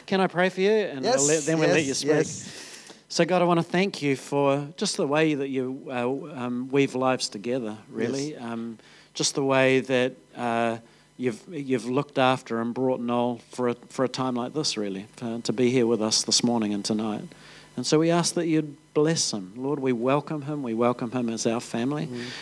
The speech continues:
Speaker 1: And Lord, we pray that you'd just give him a unique, uh, ability to connect with us
Speaker 2: Mm.
Speaker 1: this morning and tonight. And so we just commit this, uh, this talk to you in Jesus' name. Amen. Thank you. God bless you.
Speaker 2: Hello, everyone.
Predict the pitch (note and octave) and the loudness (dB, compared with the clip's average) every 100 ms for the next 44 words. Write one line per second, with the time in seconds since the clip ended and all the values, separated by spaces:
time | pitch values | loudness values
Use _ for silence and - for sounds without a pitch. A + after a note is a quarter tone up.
0 | - - C3 C#3 C#3+ C#3+ D3 C#3+ D3 C3+ | -12 -4 0 4 4 2 2 4 4 2
1 | C3+ D3 D3 C3 B2 B2 A#2+ B2+ C#3+ - | 2 0 0 -2 0 0 0 0 -2 -6
2 | - - - B2 A2+ A2 A2 B2 A#2+ C3 | -18 -20 -14 -6 -4 -2 -2 -2 0 4
3 | C3 C3 G#2 - G#2+ A#2+ A2+ B2 A#2 G#2+ | 2 2 -2 -2 -6 -4 -4 -4 -4 -2
4 | G#2+ - - B2 A#2 - - - B2 - | 0 0 0 0 -2 -6 -16 -2 2 4
5 | A#2+ A#2 A2 G#2 G#2+ G#2+ G#2+ G#2 G2+ - | 4 4 4 2 2 2 0 0 -4 -6
6 | A2 G#2+ - A2 A2 A2 G#2+ - - A2+ | -8 -2 2 4 4 2 2 0 0 -4
7 | A#2+ - G#2+ - - - - - - - | -4 -2 2 2 0 -12 -20 -20 -20 -16
8 | G2+ G2 G2 G2+ - A2+ - - C3+ - | -14 -14 -16 -20 -10 -4 -2 0 -2 -2
9 | A2+ G#2+ G2 G2+ A#2 G#2 G#2+ G2+ G#2 - | -4 -2 -4 -8 -12 -8 -8 -6 -8 -8
10 | F2+ F2+ - _ - - - - G#2 G#2 | -12 -18 -20 _ -10 -10 -16 -12 -8 -6
11 | F#2+ F#2+ - - - - - - B2 A#2+ | -6 -8 -16 -20 -20 -20 -20 -6 -4 0
12 | A2 F2+ A2+ G#2+ A#2+ - G2 - - - | 0 4 2 4 0 0 -2 -4 -10 -10
13 | - - - - - - E3+ F3 F3+ E3+ | -10 -12 -12 -12 -18 -4 0 4 4 4
14 | E3 E3+ A#3 | 4 4 2